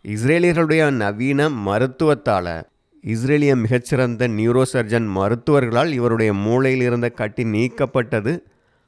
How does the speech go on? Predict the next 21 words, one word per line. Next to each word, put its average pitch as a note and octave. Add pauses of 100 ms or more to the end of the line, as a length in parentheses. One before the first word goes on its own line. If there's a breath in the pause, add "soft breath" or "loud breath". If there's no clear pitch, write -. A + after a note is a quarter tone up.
(120)
அதுவும் B2+ (340)
நீக்கப்பட்ட A#2+
பிறகு C3
இவர் C3
மிக G#2
சிறப்பாக C#3
செயல்படக்கூடிய C3
அளவு A#2
ஆரோக்கியமா B2+
இருக்க A2+
முடிந்தது. A2 (640)
இன்றைக்கு A2
நம்முடைய A2
குடும்பத்துல B2
நீங்க A2
கவனிச்சு A2+
பார்த்தாலும் A2+
பலருக்கும் B2+
நீங்க A2+ (300)
ஆபரேஷன் A#2+
செய்திருப்பீங்க. A2+